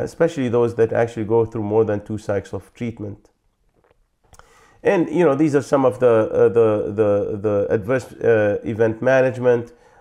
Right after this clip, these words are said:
uh, you know, with, uh, with tess one oh two, and especially as you add bevacizumab, now we go back into, you know, understanding, uh, uh,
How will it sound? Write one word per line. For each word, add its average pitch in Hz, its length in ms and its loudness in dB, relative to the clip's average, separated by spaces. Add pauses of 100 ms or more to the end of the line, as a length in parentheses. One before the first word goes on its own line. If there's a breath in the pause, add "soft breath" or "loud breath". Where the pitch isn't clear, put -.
(120 soft breath)
uh, 117 280 2
you 117 140 2
know, 110 180 2
with, 107 380 0
uh, 104 380 -2
with 104 420 -2
tess 123 240 0
one 110 160 -2
oh 104 60 -4
two, 143 180 -4
and 131 80 -2
especially 143 300 -2
as 107 120 -2
you 110 120 0
add 113 180 0
bevacizumab, 113 760 -4
now 107 220 -2
we 101 260 -4 (440 soft breath)
go 117 140 2
back 107 320 0
into, 107 300 -6
you 104 100 -4
know, 104 360 0
understanding, 104 840 -4
uh, - 80 -10
uh, 101 640 -6